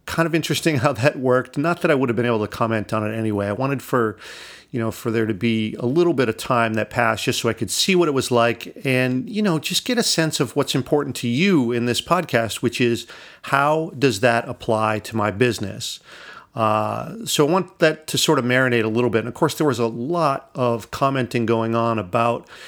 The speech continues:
uh, a lot of posts written, uh, a lot of folks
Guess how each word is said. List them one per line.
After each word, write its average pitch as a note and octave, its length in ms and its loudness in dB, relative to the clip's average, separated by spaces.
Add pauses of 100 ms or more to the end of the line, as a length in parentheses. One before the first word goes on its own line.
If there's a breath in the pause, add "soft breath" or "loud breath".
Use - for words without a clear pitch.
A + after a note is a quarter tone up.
(240 loud breath)
uh, A2 560 0
a - 180 -12
lot C#3 180 2
of C3 80 -4
posts C3 340 0
written, C3+ 460 -2 (380 loud breath)
uh, A#2 220 0
a A2 40 2
lot B2 180 4
of B2 60 -2
folks B2+ 300 0